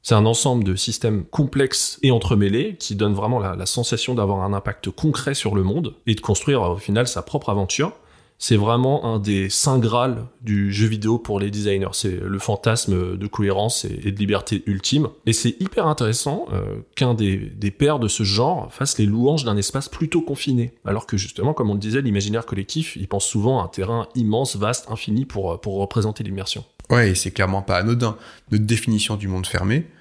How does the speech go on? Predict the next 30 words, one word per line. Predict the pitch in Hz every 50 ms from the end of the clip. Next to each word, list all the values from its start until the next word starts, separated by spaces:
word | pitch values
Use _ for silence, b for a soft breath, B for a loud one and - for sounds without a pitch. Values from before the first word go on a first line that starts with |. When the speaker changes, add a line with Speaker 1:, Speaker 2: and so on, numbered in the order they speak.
| B B B B -
Speaker 2:
donc, | - - - _ _ _ _ _ _ _ _ _ _
qu'on | - - 110 104 104 104 107
oppose | 107 107 107 - 117 113 110 107 113
au | 110 104
monde | 104 104 104 101
ouvert | 104 98 104 101 98
dans | 92 95 95 95
un | 95 92
premier | 92 - - 95 92 90
temps, | 90 - 127 139 143 b b b b b
ça | - - 107
se | 104
joue | 104 113
aussi | 113 110 - 156
au | 147
niveau | 131 117 107 107
du | 101 107
rythme | 101 110 107 107
de | 107
l'expérience. | 101 101 101 - - 98 87 - 92 - - - - - _ _ _ _ _ -
Ça, | - - 135 123
c'est | - - 107
assez | 95 - - 107
raccord. | 104 98 - 95 85 - - - -
Le | 147 110 101
monde | 104 107 107 107
ouvert | 107 107 123 143 156 - B B B B B B
a | 104 101
tendance | 90 98 95 101 120 127 - -
à | 113 104 - -